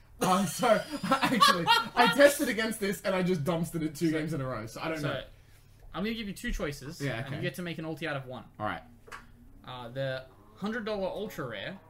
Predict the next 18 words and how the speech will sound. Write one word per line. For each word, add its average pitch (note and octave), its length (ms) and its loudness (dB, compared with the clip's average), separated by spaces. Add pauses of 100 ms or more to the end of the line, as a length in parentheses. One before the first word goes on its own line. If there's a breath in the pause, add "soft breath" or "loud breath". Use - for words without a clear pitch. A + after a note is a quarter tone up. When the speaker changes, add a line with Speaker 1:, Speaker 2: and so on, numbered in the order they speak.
(440)
Speaker 2:
that B2+ 340 -8 (220)
on F3+ 180 -6
summon, D#3+ 560 -8
free C4 200 -8
summon C3 260 -8
by B2 100 -12
the A2+ 60 -16
way, A2+ 240 -12
searches A3 400 -6
itself, C#3 500 -10 (320)
and D#3+ 160 -8
if D3+ 80 -8
your D#3 100 -6
opponent D3+ 280 -8
activates C#3+ 220 -12
a C#3 40 -14
monster E3+ 300 -8
effect, A#2+ 340 -12